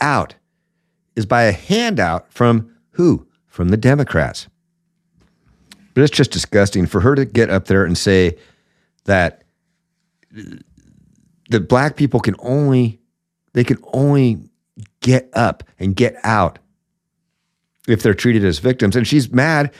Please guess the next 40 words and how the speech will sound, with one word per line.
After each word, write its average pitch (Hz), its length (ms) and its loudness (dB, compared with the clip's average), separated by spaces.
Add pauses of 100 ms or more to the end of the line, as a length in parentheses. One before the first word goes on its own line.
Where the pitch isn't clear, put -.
(140)
It, - 300 -10
she 123 160 -2
says 135 200 2
that 127 480 -6
Justice 127 360 -2
Thomas 113 400 -2
is 101 100 0
disrespectful 101 840 0
and, 80 180 0 (280)
and 92 260 0
insulting 87 720 -2
and 85 160 -2
whatnot 90 340 -6
just 92 200 -8
because 104 380 0 (1300)
this 104 360 -2
is - 60 -2
a 78 60 0
black 107 380 -4
man. 82 180 -2 (240)
<laughs> - 360 -20
A 147 80 -2
bl-, - 240 -4
not 240 120 2
only 170 200 2
a 78 40 -2
black 107 360 -2
man, 80 260 -2 (320)
but 123 100 2
a - 60 4
black 160 380 -2
man 107 340 2 (160)
who 180 300 2
is 165 340 0 (720)
attained 180 440 -2
one 156 140 2
of 139 80 2
the 123 60 2
highest 156 480 -2
positions 123 640 0